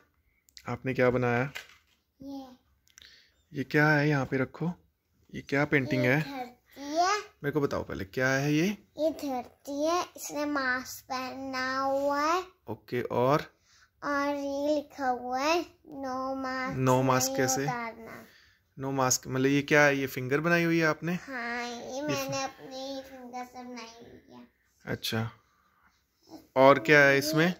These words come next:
Speaker 2: इसमें लिखा, ये मतलब ये है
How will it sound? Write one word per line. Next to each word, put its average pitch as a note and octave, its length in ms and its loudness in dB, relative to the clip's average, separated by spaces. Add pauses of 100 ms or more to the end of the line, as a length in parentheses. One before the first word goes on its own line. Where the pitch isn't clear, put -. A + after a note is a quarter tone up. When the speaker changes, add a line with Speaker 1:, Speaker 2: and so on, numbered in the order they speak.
(120)
Speaker 2:
इसमें E4 680 -6
लिखा, C#4+ 380 -6
ये E4 680 0 (420)
मतलब C#4+ 560 -2
ये D4 400 -2
है C4 360 0